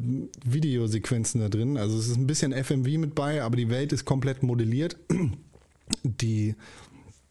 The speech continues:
die Story kann ich noch nicht so wirklich greifen, weil ich noch nicht ganz so lange gespielt habe. Aber die Rätsel sind halt auch ähnlich wie, wie bei Myst relativ straightforward.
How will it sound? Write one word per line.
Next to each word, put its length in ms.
die 180
Story 280
kann 160
ich 80
noch 80
nicht 180
so 160
wirklich 280
greifen, 480
weil 160
ich 100
noch 140
nicht 160
ganz 200
so 80
lange 260
gespielt 340
habe. 180
Aber 140
die 80
Rätsel 500
sind 340
halt 300
auch 240
ähnlich 320
wie, 240
wie 120
bei 120
Myst 420
relativ 340
straightforward. 880